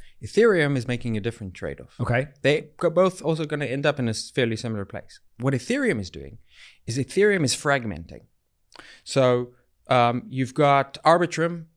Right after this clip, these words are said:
Speaker 1: which is a new layer one, launched, uh, two days ago. You've got Matic have launched a side chain which doesn't even use Ethereum, um, as its base currency. You've got X dai,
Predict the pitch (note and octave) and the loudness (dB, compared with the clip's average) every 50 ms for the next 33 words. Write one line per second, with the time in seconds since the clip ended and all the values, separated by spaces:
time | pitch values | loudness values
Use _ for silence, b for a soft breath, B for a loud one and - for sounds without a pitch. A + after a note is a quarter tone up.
0 | _ _ _ _ _ C3 B2 - C3 A#2 B2 A#2+ B2+ C3+ C3 C3 C3 C3 C3 B2+ | _ _ _ _ _ -6 -6 -4 -4 -4 -4 -2 -2 -2 -2 -2 -2 -4 -4 -6
1 | B2+ B2+ B2+ B2 - _ _ A#2 A#2 A2+ A2 A2 A2 - - - - - - _ | -8 -8 -10 -12 -14 _ _ -2 0 0 0 0 -2 -4 -6 -8 -10 -18 -20 _
2 | _ _ _ _ _ - A#2+ A2+ A2 G#2+ G#2 - - C3+ A#2 G2+ F#2+ F2 E2 - | _ _ _ _ _ -6 -4 -2 -2 -4 -4 -2 -2 0 2 2 0 -2 -6 -10
3 | D2 - - _ _ _ B B B B B B A#2 A#2+ B2 A#2+ - C3+ B2+ B2 | -14 -16 -16 _ _ _ B B B B B B -2 -2 -2 0 2 2 2 2
4 | A#2 B2+ C3+ C#3+ D3+ D3+ E3+ D#3 - D3 C#3 B2 A#2 B2 B2 B2+ C3 B2+ B2 - | 2 2 0 0 0 0 -4 -6 -4 -4 -4 -4 -2 -2 -2 -2 -2 -4 -6 -10
5 | - - - - A2+ A#2 A2+ A2+ A2+ A2+ A2+ A2+ A2+ A2+ A2 G#2+ - - - C3 | -14 -14 -10 -4 -4 -2 0 0 0 0 0 -2 -4 -6 -6 -6 -6 -4 0 2
6 | B2+ B2+ A#2+ A#2+ - B2 A#2+ A#2+ A#2+ A#2 A2 - - - B2+ A2+ B2+ C3 B2 A2+ | 2 2 0 0 -2 -2 0 0 -2 -4 -8 -6 -2 0 0 2 2 0 -2 -2
7 | A#2+ A2 G#2+ A2+ A#2 G#2+ G#2 F#2+ - G#2+ G2+ G2+ G2+ F#2 F2+ E2+ F2 F#2 E2+ - | -2 -2 -2 -2 -4 -4 -6 -8 -6 -4 -4 -4 -2 -4 -4 -6 -6 -10 -14 -16
8 | _ _ - G#2 F#2+ F#2+ F#2+ - - - G2 G2 G2 F2+ F#2+ F2 - - - - | _ _ -4 -4 -2 -4 -6 -6 -4 -4 -4 -4 -4 -6 -10 -12 -12 -12 -14 -12
9 | - G2+ F2+ - G#2 G2 - - - G#2+ F#2+ E2+ E2+ - - - - - _ B | -14 -10 -2 0 0 0 0 -4 -4 -4 -4 -4 -4 -8 -12 -16 -16 -18 _ B
10 | B B B B B B B A2+ A#2+ A2+ A2 - C3 B2 A#2 A#2 A#2 - - - | B B B B B B B -2 -2 -2 0 0 2 4 4 4 2 0 0 -2
11 | D3 D3 - - - - G2 D#2 A#1+ D2+ - | -4 -2 -2 -4 0 2 0 0 0 -4 -10